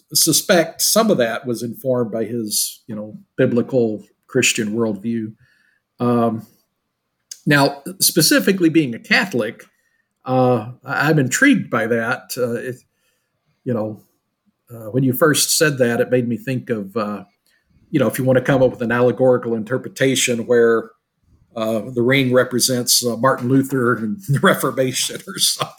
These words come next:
<laughs> But if we start assigning, uh,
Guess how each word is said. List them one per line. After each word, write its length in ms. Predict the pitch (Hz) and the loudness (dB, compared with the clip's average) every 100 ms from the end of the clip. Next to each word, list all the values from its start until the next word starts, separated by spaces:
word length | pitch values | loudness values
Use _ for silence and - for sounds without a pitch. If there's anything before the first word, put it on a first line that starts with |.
| - _ - - - - | -20 _ -20 -20 -20 -8
<laughs> 1080 | 190 190 - 156 - 202 - 196 131 453 - - - - - 190 160 - - - - - - 147 - _ - - 120 | -6 -6 -14 -16 -10 -8 -6 -8 -8 -10 -10 -12 -14 -2 0 0 -2 -10 -10 -6 -6 -6 -12 -16 -16 _ -20 -18 -2
But 120 | 160 | 2
if 220 | 156 - 165 | 2 0 0
we 120 | 156 | 2
start 300 | - 175 160 | 4 4 4
assigning, 640 | 139 160 160 151 139 127 | 2 4 4 2 -2 -4
uh, 220 | 123 120 | -4 -6